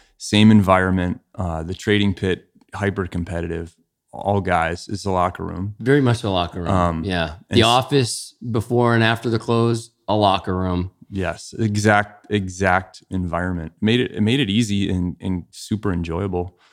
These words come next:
Speaker 1: Um, it felt, it felt right at the time for sure.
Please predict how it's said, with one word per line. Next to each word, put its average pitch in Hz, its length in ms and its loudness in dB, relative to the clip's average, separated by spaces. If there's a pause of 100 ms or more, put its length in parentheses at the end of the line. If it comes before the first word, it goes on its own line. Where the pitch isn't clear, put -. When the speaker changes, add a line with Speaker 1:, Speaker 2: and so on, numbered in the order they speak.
(340)
Speaker 1:
Um, 82 360 -6 (680)
it 98 140 -6
felt, - 560 -4
it 110 60 -6
felt 87 260 -4
right 92 280 -2
at 95 140 -4
the - 140 -20
time 85 300 -6
for 90 100 -18
sure. 82 360 -8